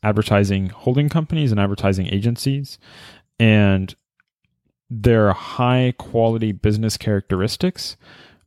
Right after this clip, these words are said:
um, mean that investments, if bought at the right price, can be quite promising. So I would encourage you to consider investigating some of these advertising holding companies.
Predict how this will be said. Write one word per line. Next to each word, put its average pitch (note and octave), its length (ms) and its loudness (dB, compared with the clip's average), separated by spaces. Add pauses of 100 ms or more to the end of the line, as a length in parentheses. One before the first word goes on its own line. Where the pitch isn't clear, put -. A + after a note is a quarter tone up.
um, G2 480 2 (260)
mean A2 340 2
that G2+ 480 2
investments, G#2+ 880 -2
if - 160 -6
bought G#2+ 200 2
at G#2 100 -2
the G#2+ 60 -2
right G2 220 -2
price, F#2 420 -2
can G2 120 -10
be F2 140 -8
quite - 320 -8
promising. - 480 -14 (640)
So B2+ 140 2
I - 20 6
would B2 140 4
encourage E3 560 -2
you D#3+ 180 -2
to A#2 640 0 (760)
consider E3 720 0 (580)
investigating B2 720 0
some A2+ 160 -4
of A2 60 -2
these G#2+ 160 0
advertising G2+ 560 0
holding G#2 320 -2
companies. G2+ 640 -4